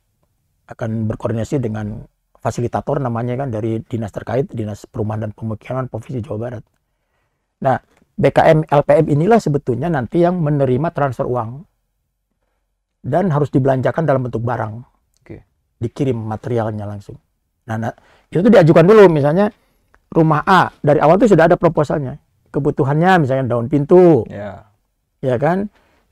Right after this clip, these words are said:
Speaker 1: Terus apalagi
Speaker 2: Ventilasi
Speaker 1: misalnya?
Speaker 2: mungkin.
Speaker 1: Ah, untuk
Speaker 2: Ventilasi.
Speaker 1: ventilasi sehingga mencapai jumlah itu.
Speaker 2: Ya.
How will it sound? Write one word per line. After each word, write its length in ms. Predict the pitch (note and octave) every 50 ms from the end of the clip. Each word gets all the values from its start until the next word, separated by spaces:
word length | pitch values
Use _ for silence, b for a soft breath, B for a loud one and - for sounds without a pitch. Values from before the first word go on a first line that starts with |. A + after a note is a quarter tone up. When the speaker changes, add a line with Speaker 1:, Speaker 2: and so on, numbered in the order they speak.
| _
Speaker 1:
Terus 400 | - B2 C3 C3 C3+ C3+ B2 -
apalagi 680 | - A#2 _ C3 B2 C#3 C#3 D#3 F3+ F3 D#3+ C#3+ A#2+ G#2+ A2
Speaker 2:
Ventilasi 480 | A2+ A2+ A2 - G#2 A2 A2 B2 B2
Speaker 1:
misalnya? 80 | A2+ G2
Speaker 2:
mungkin. 240 | F#2 F2+ - F#2 F#2
Speaker 1:
Ah, 380 | F#2+ A#2 C#3 C3+ B2+ B2 A#2+ A#2+
untuk 240 | A#2+ A2+ G#2+ C#3 -
Speaker 2:
Ventilasi. 560 | D3 C#3 C3+ D3 D3 D3 C#3+ B2+ - F#3+ F#3+
Speaker 1:
ventilasi 100 | E3+ -
sehingga 220 | - - C#3 E3+
mencapai 400 | F#3 F3+ E3+ - D#3+ D#3 F3 D#3+
jumlah 240 | C#3+ D3+ D3 C#3 C#3
itu. 340 | C3+ C3 _ - B2 B2 C#3 - _ _ _
Speaker 2:
Ya. 180 | A2 G2+ F#2+